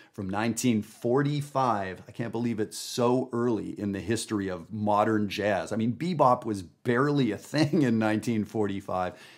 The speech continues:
Don Baez killing it, playing duo with Slam Stewart. Anyway, so here's a cool moment from that solo, uh, where he does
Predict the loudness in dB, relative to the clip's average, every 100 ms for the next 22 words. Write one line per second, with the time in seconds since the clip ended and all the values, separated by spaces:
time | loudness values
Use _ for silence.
0 | _ 2 2 4 2 2 0 -2 -10 _
1 | -16 -6 0 0 -2 -10 0 4 4 2
2 | 2 4 6 4 2 -4 -6 -6 -4 -2
3 | 0 -2 -2 -4 -4 -6 -18 -20 -18 4
4 | 8 10 8 6 6 6 4 2 -2 4
5 | 6 6 6 6 4 0 -6 -2 0 2
6 | 0 0 -2 0 2 0 -4 -10 -20 -20
7 | 0 0 4 2 2 4 6 6 4